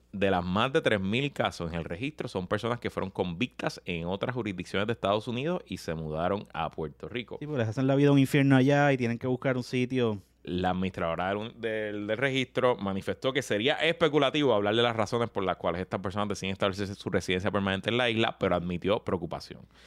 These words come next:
Speaker 2: Yo me imagino que una de las razones por las cuales deben de venir para acá es que probablemente la seguridad de aquí es más lenient, o sea, no, o sea,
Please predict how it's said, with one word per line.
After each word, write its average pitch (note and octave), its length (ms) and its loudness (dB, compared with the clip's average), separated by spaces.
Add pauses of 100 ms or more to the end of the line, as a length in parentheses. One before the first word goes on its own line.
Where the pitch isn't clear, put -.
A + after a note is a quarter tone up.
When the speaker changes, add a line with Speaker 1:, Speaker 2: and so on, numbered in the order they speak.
(300)
Speaker 2:
Yo C#3 480 6
me F#3+ 120 8
imagino G3 420 8
que D#3+ 80 6
una D3 140 8
de D#3 40 8
las E3 140 6
razones F3+ 320 6
por D#3+ 140 6
las D3 100 6
cuales C3 300 4
deben B2+ 240 6
de D3+ 80 8
venir D#3+ 240 6
para D#3 220 8
acá D3+ 200 8
es C#3+ 60 2
que C3+ 320 4
probablemente D3 840 6
la B2 400 6
seguridad A#2 520 6
de C3 60 6
aquí C3+ 200 2
es C3+ 40 2
más C#3 480 8
lenient, C#3 580 8
o A#2 80 2
sea, C3 120 6
no, B2 180 4
o A#2 60 4
sea, C3+ 180 4